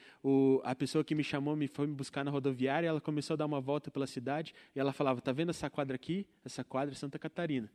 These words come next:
a outra quadra já é Paraná." Ele começou a me dizer sobre os vários conflitos que existem,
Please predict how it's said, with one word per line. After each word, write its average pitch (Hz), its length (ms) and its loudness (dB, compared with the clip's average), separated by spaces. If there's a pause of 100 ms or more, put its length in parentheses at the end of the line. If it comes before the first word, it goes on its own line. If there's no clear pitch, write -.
(260)
a 107 60 -4
outra 131 220 -4
quadra 135 360 -4
já 131 140 -4
é 123 40 -4
Paraná." 120 440 -6 (440)
Ele 151 180 4
começou 190 420 2
a - 20 2
me 202 80 4
dizer 170 380 2
sobre 147 260 -2
os 131 100 -2
vários 151 280 -2
conflitos 170 440 -2
que - 120 -4
existem, 123 400 -6